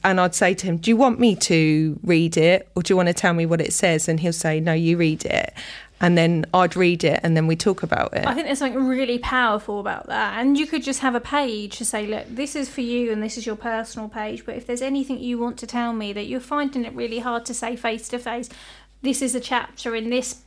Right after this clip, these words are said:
Speaker 2: journal for
Speaker 1: Yeah.
Speaker 2: me and I'll, you know, I'll read that."
Speaker 1: A rage page.
Speaker 2: Yeah, like, I think that's really nice. And it's to say, "Look, Mum, look, Dad, this is safe for you to read." Or maybe you could have two journals, but this is for you to read and this is for me. And I think it's be really nice 'cause I, you know, sometimes I,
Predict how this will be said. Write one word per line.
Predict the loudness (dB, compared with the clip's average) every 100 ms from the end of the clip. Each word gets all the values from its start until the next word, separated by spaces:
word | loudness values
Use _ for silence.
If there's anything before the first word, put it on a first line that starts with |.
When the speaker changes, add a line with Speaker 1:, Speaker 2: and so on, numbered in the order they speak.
| -2
Speaker 2:
journal | 2 2 0 -2 -6
for | -4 -2
Speaker 1:
Yeah. | 0
Speaker 2:
me | 0 -2 -2
and | 0
I'll, | 0 0 -2 -6
you | -6 -4
know, | -2 0
I'll | -2 -2
read | -6 -4
that." | -2 -2 -2 -8 -2
Speaker 1:
A |
rage | 2 4 2 -2 -4
page. | -4 -4 -4 -4 -2
Speaker 2:
Yeah, | 0 0
like, | 2 2 2 -2
I | -2
think | -2
that's | -2 -2
really | -2 -2 0
nice. | 0 0 0 0
And | 0
it's | -2 -6
to | -4
say, | 0 2 2 0 -2 -8 -20 -20 -12 0
"Look, | 0 0
Mum, | -2 -2 -2 -2
look, | -6 -8 -6
Dad, | -6 -6 -10 -8
this | -8
is | -6
safe | -6 -6 -6
for | -8 -10
you | -8 -8
to | -8
read." | -8 -8 -8 -10 -10 -10 -4
Or | 0 2
maybe | 0 -2
you | -6
could | -8 -10
have | -10 -10
two | -6 -6
journals, | -6 -6 -6 -8
but | -6
this | -6 -4
is | -6
for | -8
you | -8 -6 -8
to | -10
read | -8 -8 -8
and | -8 -8
this | -8
is | -8
for | -6
me. | -4 -4 -6 -6
And | -6 -6 -8
I | -6
think | -4 -4 -6
it's | -10
be | -8 -6
really | -4 -4 -2
nice | -4 -4 -6
'cause | -4 -2
I, | 0 0
you | -4 -4 -4
know, | -4 -4
sometimes | -4 -2 0 0
I, | -2